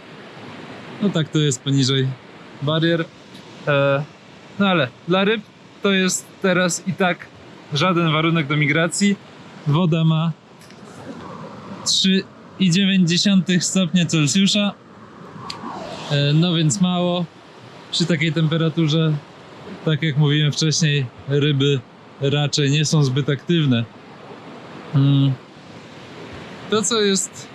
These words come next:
w ogóle w tej sytuacji jeszcze takie ciekawe, to to, że mamy środek stycznia i mamy takie zimowe wezbranie. Nie twierdzę, że zimowe wezbrania nigdy wcześniej nie występowały,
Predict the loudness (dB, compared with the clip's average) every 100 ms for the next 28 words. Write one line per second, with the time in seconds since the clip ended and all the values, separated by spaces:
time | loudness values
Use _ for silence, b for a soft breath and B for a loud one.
0 | -6 -2 2 2 2 2 0 0 0 0
1 | 0 0 0 0 0 -2 -6 -20 -20 -18
2 | -18 -16 -2 -2 0 0 0 -2 0 0
3 | 0 0 0 2 2 2 0 -2 -4 -2
4 | 0 2 2 2 0 2 2 0 -2 -2
5 | -2 0 -2 0 0 -4 -20 -20 -20 -14
6 | 0 2 2 0 0 -2 0 0 0 -2
7 | -6 -20 -20 -20 -20 -20 -18 -16 -8 -2
8 | 0 2 2 2 2 0 0 0 0 0
9 | -2 -4 -10 -20 -20 -4 0 0 2 0
10 | 2 2 2 2 2 4 4 2 2 0
11 | 0 0 2 2 0 -4 -18 -4 0 0
12 | 2 0 0 2 2 0 0 0 0 0
13 | 2 2